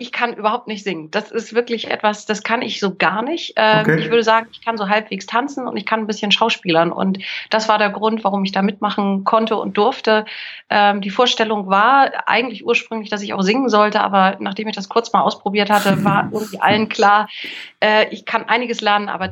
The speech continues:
Speaker 1: das ganz sicher nicht.
Speaker 2: <laughs> Da, da war große Einigkeit, aber das ist doch schön.
Speaker 1: Ja.
Speaker 2: Ja, cool.
Speaker 1: Singen. Im Chor durfte ich mitsingen, aber
Speaker 2: Okay.
Speaker 1: auch nur ganz leise.
Speaker 2: <laughs> Ja, danke. Äh, ein, ein Musical hatten wir tatsächlich noch nicht als, äh, Fundstück aus der Schulzeit. Das ist cool und, äh,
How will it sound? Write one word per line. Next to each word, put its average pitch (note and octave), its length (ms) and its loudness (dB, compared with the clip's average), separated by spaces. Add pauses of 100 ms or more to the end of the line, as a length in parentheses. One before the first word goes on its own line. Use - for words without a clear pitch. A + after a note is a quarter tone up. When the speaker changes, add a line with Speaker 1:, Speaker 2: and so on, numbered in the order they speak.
(120)
Speaker 1:
das C4+ 400 -2
ganz A3 260 -4
sicher D#3+ 260 0
nicht. D#3+ 240 0
Speaker 2:
<laughs> - 380 -4
Da, B2+ 100 4
da B2+ 240 2
war B2 120 2
große C#3+ 280 2
Einigkeit, G2+ 480 0
aber E2+ 120 -8
das F#2+ 160 -8
ist - 60 -10
doch G#2+ 80 -4
schön. E2+ 200 -10 (480)
Speaker 1:
Ja. A#2+ 120 4
Speaker 2:
Ja, A#2+ 100 -2
cool. - 360 2 (440)
Speaker 1:
Singen. F3 220 -18
Im B3 180 -8
Chor G3 340 4
durfte F3+ 260 -6
ich F3+ 80 -12
mitsingen, D#3+ 400 -12
aber G#3 160 2
Speaker 2:
Okay. A#3 100 2
Speaker 1:
auch A#3+ 40 -2
nur A#3+ 100 -2
ganz A3 160 0 (120)
leise. D#3+ 1120 -2
Speaker 2:
<laughs> - 580 -6
Ja, C3+ 120 4
danke. C#3 300 2
Äh, A2 320 2
ein, A#2 200 4
ein A#2+ 100 6
Musical F3 440 4
hatten D#3+ 200 0
wir D#3+ 80 4
tatsächlich D3 280 0
noch C3+ 120 4
nicht D#3+ 240 4
als, F2+ 280 0
äh, G#2 120 2
Fundstück - 480 0
aus F2+ 120 -4
der F#2+ 100 -2
Schulzeit. G2+ 360 -4
Das G2+ 100 -6
ist - 240 -12
cool F#2+ 180 4
und, F#2 240 -4
äh, F#2+ 160 2